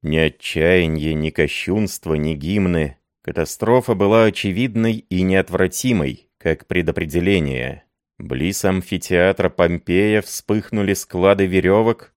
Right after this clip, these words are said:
большое количество которых требовалось для цирков, арен и всякого рода машин, употребляемых при играх. Огонь перекинулся на соседние амбары, где хранились бочки со смолой,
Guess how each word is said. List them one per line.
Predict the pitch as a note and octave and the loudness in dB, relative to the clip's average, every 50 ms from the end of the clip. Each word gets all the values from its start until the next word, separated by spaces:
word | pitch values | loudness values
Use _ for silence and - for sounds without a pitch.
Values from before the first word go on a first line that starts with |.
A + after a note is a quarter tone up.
| _ _ | _ _
большое | - D#2 F2 F2+ - - G#2+ G2 F2+ | -4 -4 -4 -2 0 0 2 2 2
количество | - F2+ E2+ F#2 G2+ F2+ - F2 - - - E2+ E2 | 2 0 0 0 -2 -4 -6 -8 -8 -6 -4 -4 -2
которых | - - F2 - - G#2 G#2 G2+ F2+ - | 0 0 -2 0 2 2 2 0 -2 -2
требовалось | - G2+ F#2 F#2+ G2+ F#2 F#2 F2 F2 F2+ F2+ D#2 D2+ | -4 -2 0 0 0 0 0 0 0 0 0 -2 -4
для | D2+ D2 E2+ E2+ E2+ | -6 -2 0 0 0
цирков, | - - - A#2 A#2+ A2+ - - G2 D#2+ - D#2+ | 0 -2 -2 0 0 0 0 0 -2 0 0 0
арен | D#2+ E2+ F2 G#2 A2 G2+ F2+ | 0 2 2 2 2 2 0
и | D#2 | -4
всякого | - - - - G2 F#2 F#2 - F#2+ F2+ F2+ | -6 -6 -2 0 0 0 2 0 2 2 2
рода | F#2 F#2+ F2 F#2 | 2 2 2 2
машин, | F2+ F#2 F#2 - - A#2+ A2 F2+ D2 B1+ - _ _ _ - | 2 0 0 -2 -2 -4 -2 -2 -4 -6 -10 _ _ _ -18
употребляемых | D2+ C#2+ - - E2+ E2 E2 D2+ E2+ F2 E2+ E2 D#2+ D#2+ D#2+ - - | -14 -10 -10 -6 -4 -4 0 2 4 4 4 4 2 0 -2 -6 -6
при | - F#2+ F#2 | -6 -4 -4
играх. | F#2 - - - F2+ E2+ D#2 D#2+ D#2 D2 C#2 - - - - _ _ _ _ _ _ - | -4 -6 -6 -6 -6 -4 -2 0 0 0 -2 -4 -8 -20 -20 _ _ _ _ _ _ -14
Огонь | - C#2 C2+ C#2 F2 G#2 A#2 A2 | -12 -10 -4 0 0 2 2 2
перекинулся | - - G2+ G2 F#2 - - A2+ A2 A2 G#2+ G2+ - - A2+ | 0 0 0 0 -2 -2 0 0 2 2 2 0 0 0 0
на | G2 F#2+ | 0 0
соседние | F#2+ - A2 F#2 - - G#2+ A2 A2+ G#2+ A2 A2 G#2+ G#2 G#2 | 0 0 0 0 0 0 0 0 2 2 0 2 2 2 2
амбары, | G#2 G2 E2 F2 F2+ G2+ F#2+ F#2 F#2 | 0 2 2 4 6 6 6 4 2
где | E2 D2+ D2 F2+ F#2 | -2 -2 0 0 0
хранились | F2 - F2 F2+ F#2 F#2+ F#2+ F#2+ F#2 F2+ D2+ D#2 | 0 0 0 0 0 2 2 0 0 -2 -2 -4
бочки | D2 C#2+ F2+ G#2 G2 - - - G2 | -2 0 2 2 2 0 -2 -6 -6
со | - - G2 | -4 -4 -6
смолой, | F2+ - - F#2+ F#2 F2+ F#2 F#2 F2+ F2+ D#2+ | -4 -2 0 0 2 4 4 4 4 2 -2